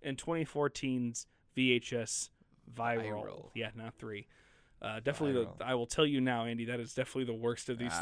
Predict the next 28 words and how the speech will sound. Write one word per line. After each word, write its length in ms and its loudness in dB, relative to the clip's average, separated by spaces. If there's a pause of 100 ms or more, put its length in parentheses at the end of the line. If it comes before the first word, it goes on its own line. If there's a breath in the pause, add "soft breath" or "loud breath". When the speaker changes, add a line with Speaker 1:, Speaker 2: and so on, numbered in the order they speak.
Speaker 1:
three. 160 -2
Speaker 2:
okay. 120 -8
Speaker 1:
Just 140 -4
so 60 4
Speaker 2:
I 60 6
think 80 6
Speaker 1:
you're 100 10
Speaker 2:
I've 80 10
Speaker 1:
aware. 140 8
Speaker 2:
only 140 2
seen 280 -6
the 100 -8 (120)
first 340 -10
one. 160 -12 (140)
Speaker 1:
I, 500 8
I 200 8
enjoy 600 8
the 60 4
Speaker 2:
And 100 2
I, 20 2
Speaker 1:
first 300 6
two 160 0
Speaker 2:
yeah, 340 4
Speaker 1:
a 40 0
Speaker 2:
I 180 2
Speaker 1:
lot. 240 2
Speaker 2:
had 120 -4
a 20 0